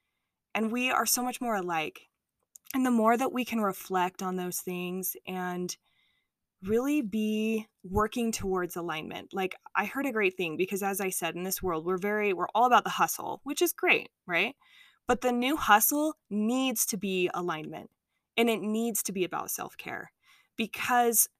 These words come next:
our world is hurting. We're all hurting a little, and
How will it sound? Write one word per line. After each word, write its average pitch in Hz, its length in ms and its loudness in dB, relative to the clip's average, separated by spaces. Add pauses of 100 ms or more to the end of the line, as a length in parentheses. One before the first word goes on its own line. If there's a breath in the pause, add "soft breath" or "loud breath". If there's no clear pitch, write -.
(460)
our 254 180 8
world 233 440 4
is 180 140 0
hurting. 214 540 -4
We're 240 260 2
all 269 340 12
hurting 208 340 2
a 160 60 -6
little, - 400 -8 (420)
and 220 380 0